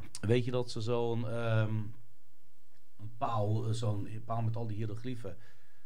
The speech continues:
uit Egypte, dat de Romeinen die gewoon hebben meegenomen in Roma-, in, in Rome hebben neergezet. Weet je daar iets meer over?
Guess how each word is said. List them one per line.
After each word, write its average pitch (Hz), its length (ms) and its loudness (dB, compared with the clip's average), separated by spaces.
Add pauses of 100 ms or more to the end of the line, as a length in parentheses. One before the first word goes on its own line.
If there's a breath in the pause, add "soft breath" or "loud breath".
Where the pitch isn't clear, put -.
(160 soft breath)
uit 117 220 0
Egypte, 113 380 -2
dat 98 180 -2
de 107 60 0
Romeinen 110 420 2
die 107 160 2
gewoon 113 160 0
hebben 101 240 0
meegenomen 104 520 2
in 98 120 0
Roma-, 101 280 0
in, 95 300 -2
in 98 160 2
Rome 113 260 4
hebben 95 200 0
neergezet. 92 460 0
Weet 104 160 2
je 107 60 -2
daar 101 180 2
iets 110 160 0
meer 107 200 2
over? 117 380 0